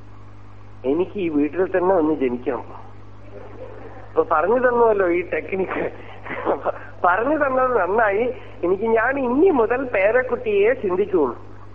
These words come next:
എന്തായാലും എനിക്ക് ഈ വീട് വിട്ടു പോവാൻ മനസ്സില്ല. വയസ്സുകാലത്ത് ഇങ്ങനെ ഒരു ടെക്നിക്ക് കിട്ടിയല്ലോ, ഗീത പഠിച്ചിട്ട് ഇതൊരു ഗുണമുണ്ടായി.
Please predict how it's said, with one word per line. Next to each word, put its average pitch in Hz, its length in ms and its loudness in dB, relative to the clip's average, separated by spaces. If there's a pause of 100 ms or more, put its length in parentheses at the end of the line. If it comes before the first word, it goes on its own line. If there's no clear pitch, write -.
എന്തായാലും 208 540 4
എനിക്ക് 208 220 0
ഈ 233 80 2
വീട് 202 260 2
വിട്ടു 220 180 4
പോവാൻ 190 360 4
മനസ്സില്ല. 175 500 2
വയസ്സുകാലത്ത് 202 720 2
ഇങ്ങനെ 196 280 4
ഒരു 214 100 4
ടെക്നിക്ക് 226 720 0
കിട്ടിയല്ലോ, 165 460 0 (340)
ഗീത 240 320 2
പഠിച്ചിട്ട് 196 360 -2
ഇതൊരു 180 260 2
ഗുണമുണ്ടായി. 147 520 2